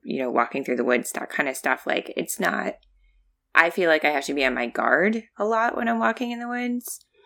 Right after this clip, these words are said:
I have not felt that way about beach walks.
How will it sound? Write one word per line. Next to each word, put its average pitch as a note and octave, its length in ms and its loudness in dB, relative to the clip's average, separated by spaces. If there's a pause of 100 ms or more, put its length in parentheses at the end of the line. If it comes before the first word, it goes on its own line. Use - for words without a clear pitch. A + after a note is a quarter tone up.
(440)
I E3+ 100 4
have D#3+ 120 2
not C#3+ 240 6
felt C3 200 2
that C#3 180 0
way C3+ 200 2
about B2 460 2 (1500)
beach - 220 2
walks. - 460 -6